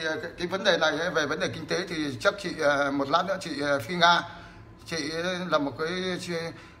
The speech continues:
tức là một cái nhà kinh tế thì chị nói về cái vấn đề này thì nó rõ hơn. Vâng, mở đầu chưa, mở đầu thì tôi, ờ,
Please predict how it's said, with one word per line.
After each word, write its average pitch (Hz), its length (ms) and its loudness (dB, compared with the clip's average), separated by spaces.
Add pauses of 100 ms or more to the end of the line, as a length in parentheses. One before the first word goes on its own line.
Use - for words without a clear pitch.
tức - 120 -2
là 165 100 4
một 147 160 -2
cái 175 80 -4
nhà 139 460 2 (840)
kinh 175 160 -4
tế 170 280 2
thì 147 120 -6
chị 151 120 -6 (1500)
nói 160 280 2
về 175 120 2
cái 131 120 -6
vấn 160 140 -4
đề 147 140 2
này 139 200 -2
thì 127 60 -4
nó 151 360 0 (920)
rõ 139 140 2
hơn. 190 220 2 (200)
Vâng, 190 160 2 (840)
mở 175 120 4
đầu 196 140 4
chưa, 214 400 4
mở 175 200 4
đầu 185 180 8
thì 190 180 -2
tôi, 202 280 4 (120)
ờ, 190 200 0